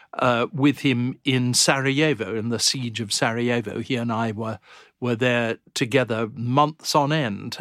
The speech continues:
and, um, really, literally. And, uh, um, so I've got his voice in my,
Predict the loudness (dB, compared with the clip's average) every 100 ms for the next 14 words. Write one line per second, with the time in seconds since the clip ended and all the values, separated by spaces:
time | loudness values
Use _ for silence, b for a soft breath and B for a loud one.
0 | -4 0 0 0 0 2 2 0 -2 -6
1 | _ _ _ _ _ _ _ -20 -2 4
2 | 4 4 2 0 -4 -6 -6 -2 0 -2
3 | 0 2 2 -2 B B B B B B
4 | B -2 0 2 0 0 4 6 6 4
5 | 2 6 4 2 -4 2 2 2 0 -2
6 | -2 0 0 -2 -6